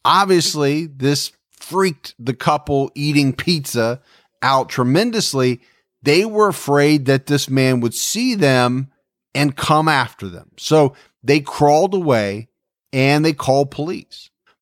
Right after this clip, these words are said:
By the time police arrived, the gunman was gone. But as the couple was giving their statement to police officers, the Ford Granada came back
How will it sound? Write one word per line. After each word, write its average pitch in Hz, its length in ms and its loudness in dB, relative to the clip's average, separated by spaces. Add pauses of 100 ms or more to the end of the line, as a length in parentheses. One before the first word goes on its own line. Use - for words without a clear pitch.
By 170 280 2
the 254 160 -4
time 214 320 0
police 185 360 -2
arrived, 147 400 -2 (100)
the 113 140 -10
gunman 156 560 0
was 147 180 -4
gone. 107 540 -4 (440)
But - 140 -2
as 185 460 0
the 147 140 -2
couple 180 720 2
was 151 220 -2
giving 156 320 0
their 143 140 2
statement 135 720 0
to 127 300 0
police 165 440 -4
officers, 117 760 -2 (440)
the 139 100 0
Ford 165 420 2
Granada 139 540 2
came 131 420 0
back 147 480 -4